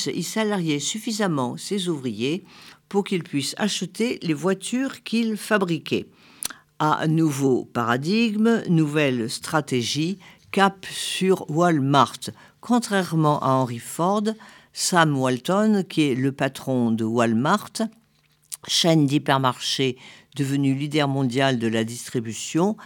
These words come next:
réduit tellement les revenus de ses employés qu'ils ne peuvent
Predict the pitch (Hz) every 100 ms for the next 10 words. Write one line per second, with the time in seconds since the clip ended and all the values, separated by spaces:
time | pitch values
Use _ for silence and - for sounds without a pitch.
0 | - - - 156 180 160 151 143 139 -
1 | 247 233 202 175 151 131 - - - -
2 | 143 147 185 185 180 170 127 127 131 131
3 | 151 127 123 110 123 170 208 - _ -
4 | 170 165 151 139 - 143 139 -